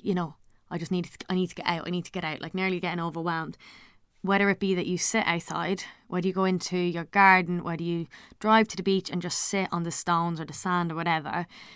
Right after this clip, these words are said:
just sometimes being outside is so magical just on its own. If you like to walk or you like to move, do that.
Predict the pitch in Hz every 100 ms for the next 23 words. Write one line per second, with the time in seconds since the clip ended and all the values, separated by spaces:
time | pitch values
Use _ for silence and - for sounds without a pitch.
0 | - - 196 190 - 196 180 180 175 -
1 | - 180 175 170 - 165 165 - 160 160
2 | 165 - - 170 - - 175 170 170 170
3 | - _ _ _ _ 165 170 175 175 -
4 | 165 165 - - 190 - - - 170 170
5 | - 165 180 185 - - 196 226 202 190
6 | - 185 185 185 - 180 175 202 196 175
7 | 175 175 165 - 185 175 180 180